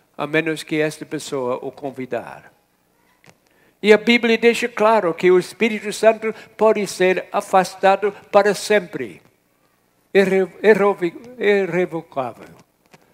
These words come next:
Não há mais retorno. Há um ponto sem retorno.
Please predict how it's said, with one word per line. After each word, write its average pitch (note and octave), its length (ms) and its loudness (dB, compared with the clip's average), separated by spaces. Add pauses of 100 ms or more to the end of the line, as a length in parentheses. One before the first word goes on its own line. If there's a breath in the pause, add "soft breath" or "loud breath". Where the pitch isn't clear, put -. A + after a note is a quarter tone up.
(140)
Não F#3+ 180 2 (240)
há E3+ 180 4
mais D#3 340 -2 (220)
retorno. C3+ 560 -10 (680 soft breath)
Há D#3 120 -2
um D3+ 160 -6
ponto D#3 580 -2
sem C#3+ 380 -8
retorno. B2 580 -12